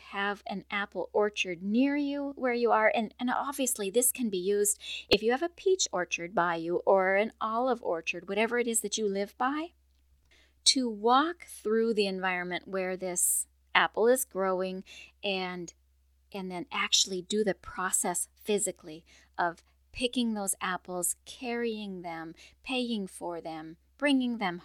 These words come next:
home, and letting the child do as much of the process of the peeling, cutting, uh, putting it in the pan, putting water in the pan.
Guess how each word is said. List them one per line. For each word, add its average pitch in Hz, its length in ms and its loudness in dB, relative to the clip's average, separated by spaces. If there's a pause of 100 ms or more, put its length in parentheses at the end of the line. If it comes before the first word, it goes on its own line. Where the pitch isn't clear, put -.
home, 160 300 -8 (340)
and 214 160 -4
letting 220 300 -2
the 202 80 -6
child 185 680 -6
do 185 260 -4
as 175 220 -6
much 196 280 -8 (100)
of 175 240 -6
the - 80 -10
process - 760 -4 (360)
of 165 160 2
the 160 80 -8
peeling, 170 680 -6
cutting, 165 600 -4 (440)
uh, - 160 -10
putting 202 320 2
it 180 160 -2
in 180 80 -10
the 165 160 -6
pan, 170 360 -10
putting 190 360 2
water 170 320 2
in 170 120 -6
the 156 80 -10
pan. 185 520 -14